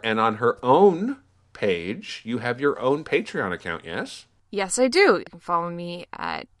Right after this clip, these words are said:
Speaker 2: Blue and Orange, blue without an E, at tumblr dot com, and Blue and Orange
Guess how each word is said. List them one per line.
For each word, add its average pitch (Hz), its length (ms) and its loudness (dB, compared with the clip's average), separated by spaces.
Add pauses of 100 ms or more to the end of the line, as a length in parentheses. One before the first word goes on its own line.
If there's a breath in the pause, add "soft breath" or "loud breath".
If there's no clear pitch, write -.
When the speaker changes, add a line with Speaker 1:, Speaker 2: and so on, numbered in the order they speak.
Speaker 2:
Blue 220 340 4
and 233 180 0
Orange, 196 540 -4
blue 165 160 -6
without 185 300 2
an 202 140 -4
E, 170 380 -6
at - 160 -10
tumblr 175 320 -4
dot 196 220 4
com, 190 420 8 (520 loud breath)
and 226 540 4 (240)
Blue 170 360 -2
and 202 140 -2
Orange 180 500 0